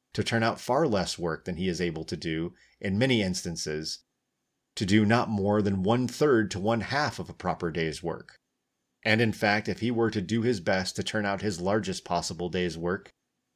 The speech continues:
he would be abused by his fellow workers for so doing." Even more than if he had proved himself a quitter in sport.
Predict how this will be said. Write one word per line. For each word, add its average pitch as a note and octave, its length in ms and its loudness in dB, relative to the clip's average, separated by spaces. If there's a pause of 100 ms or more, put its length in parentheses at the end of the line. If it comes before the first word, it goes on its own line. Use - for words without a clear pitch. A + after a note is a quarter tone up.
he G#2 140 -2
would G#2+ 180 2
be A2+ 120 4
abused G#2 800 0
by F2+ 160 0
his F2 180 -2
fellow F2 300 0
workers E2+ 460 -2
for G#2 120 -2
so A2+ 280 0
doing." G2+ 360 -2 (720)
Even B2 320 2
more G#2+ 340 4
than F#2 180 0
if G2+ 180 -4
he A#2 100 0
had G2+ 240 -2
proved A2+ 340 0
himself F#2+ 460 -2
a - 60 -8
quitter F2 440 0
in D#2+ 160 -4
sport. - 580 -4